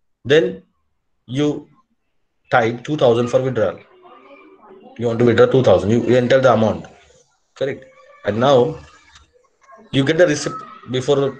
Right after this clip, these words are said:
the money comes out. You get the receipt that the transaction is successful. On the screen also,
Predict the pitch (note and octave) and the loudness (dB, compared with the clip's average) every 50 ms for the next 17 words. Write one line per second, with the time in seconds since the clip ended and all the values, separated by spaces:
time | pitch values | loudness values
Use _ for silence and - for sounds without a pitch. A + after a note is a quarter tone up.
0 | - A2 B2+ A#2+ A#2+ B2 C3+ C3 B2+ A#2+ A#2+ - A#2+ A#2 A#2+ A#2+ - - A2+ A#2+ | -4 -4 -2 0 0 0 0 0 0 -2 -2 0 0 0 -2 -2 -6 -8 -10 -4
1 | A#2+ B2+ B2+ C3 C3 B2 A#2+ A2 G#2+ A2 A#2+ - C3+ B2 B2 B2+ B2 A#2+ A#2+ - | -4 -4 -2 0 0 0 0 -4 -6 -6 -6 -6 -6 -2 -2 -2 -2 -2 -6 -8
2 | - - A#2+ A#2+ B2 C3+ C3+ C3+ C#3+ C3+ B2 - - B2 - - C3 - C3 A#2+ | -4 -2 -2 -2 0 -2 -4 -4 -4 -6 -8 -4 -4 -4 -4 -4 -8 -8 -6 -8
3 | A#2+ A#2 A2 - G#2+ A#2 B2+ C3+ C3 - C3+ C3+ C3+ C3 B2+ A#2+ - D3 - | -8 -8 -8 -10 -10 -6 -6 -8 -8 -8 -8 -6 -4 -4 -4 -4 -6 -8 -10